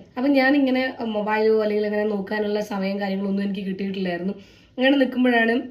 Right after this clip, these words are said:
ലൈക്ക്, കുറച്ച്, ആ, വീഡിയോസും കാര്യങ്ങളൊക്കെ ഞാൻ കാണുന്നത് about,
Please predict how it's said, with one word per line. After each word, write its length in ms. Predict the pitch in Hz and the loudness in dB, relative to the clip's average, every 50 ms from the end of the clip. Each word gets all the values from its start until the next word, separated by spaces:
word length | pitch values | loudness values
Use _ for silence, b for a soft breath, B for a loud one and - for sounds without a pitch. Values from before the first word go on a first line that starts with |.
| - - _ - - _ _ _ _ _ _ _ - | -12 -20 _ -20 -20 _ _ _ _ _ _ _ -4
ലൈക്ക്, 180 | 208 226 220 | -2 -2 -2
കുറച്ച്, 580 | - - 226 214 208 190 - - 254 254 254 254 - - | -2 -2 -2 -2 -4 -4 -2 -2 0 0 0 -2 -4 -4
ആ, 140 | 240 220 208 | -2 -2 -2
വീഡിയോസും 500 | 208 208 208 202 208 214 214 208 233 226 | -2 -2 -2 -4 -2 -2 -2 -2 -2 0
കാര്യങ്ങളൊക്കെ 400 | 214 208 202 202 202 202 202 220 | 0 -2 -2 -2 -4 -4 -4 -4
ഞാൻ 260 | 214 202 196 196 196 | -4 -2 -2 -4 -2
കാണുന്നത് 420 | 202 190 180 180 180 185 190 202 | -2 -4 -2 -4 -4 -4 -4 -2
about, 300 | 196 190 190 202 196 - | -2 -2 -2 -4 -4 -6